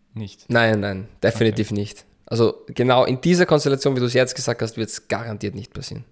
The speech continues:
Speaker 1: Da legst du dich jetzt fest?
Speaker 2: Da lege ich mich
Speaker 1: Und
Speaker 2: absolut
Speaker 1: wenn ich,
Speaker 2: fest.
Speaker 1: und wenn ich recht haben sollte?
Speaker 2: Ja,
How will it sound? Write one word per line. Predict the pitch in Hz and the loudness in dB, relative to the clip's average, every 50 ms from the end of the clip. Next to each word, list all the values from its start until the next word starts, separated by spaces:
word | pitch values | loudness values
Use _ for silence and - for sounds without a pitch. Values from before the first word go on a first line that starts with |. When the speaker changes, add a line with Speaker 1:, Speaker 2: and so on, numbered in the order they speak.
| _ _ _ _ _ _ _ _ _ _ _ _ _ _ _ _ _ _ _ _ | _ _ _ _ _ _ _ _ _ _ _ _ _ _ _ _ _ _ _ _
Speaker 1:
Da | - 107 | -8 -6
legst | 107 110 131 143 - - | -4 -4 -4 -4 -6 -6
du | 156 | -6
dich | 147 143 | -6 -6
jetzt | - 143 - | -6 -8 -8
fest? | - - 120 110 - | -6 -6 -2 2 4
Speaker 2:
Da | 117 | 4
lege | 117 117 117 113 | 6 6 4 2
ich | 117 | 2
mich | 113 113 110 - - _ | 0 -2 -2 -6 -6 _
Speaker 1:
Und | 123 120 | -2 0
Speaker 2:
absolut | 120 120 117 113 | 2 2 2 2
Speaker 1:
wenn | - 107 110 110 | 0 -2 -2 -4
ich, | - | -4
Speaker 2:
fest. | - | -2
Speaker 1:
und | 123 123 113 123 | -4 -2 -2 -2
wenn | 117 117 | -2 -2
ich | 139 151 - - | -2 -4 -4 -6
recht | 110 110 - - - | -6 -6 -6 -6 -6
haben | 113 98 107 104 | -6 -6 -4 -6
sollte? | - 107 101 101 - 143 165 185 185 - - _ _ _ _ _ _ _ _ _ _ _ _ _ _ _ _ _ _ _ _ _ _ _ _ _ _ - _ _ _ _ _ _ _ _ _ _ _ - _ _ _ _ _ _ - - - _ _ _ _ - | -6 -6 -6 -4 -2 -2 -2 -2 -4 -10 -18 _ _ _ _ _ _ _ _ _ _ _ _ _ _ _ _ _ _ _ _ _ _ _ _ _ _ -20 _ _ _ _ _ _ _ _ _ _ _ -20 _ _ _ _ _ _ -20 -20 -20 _ _ _ _ -8
Speaker 2:
Ja, | 123 110 107 104 | -6 -4 -4 -4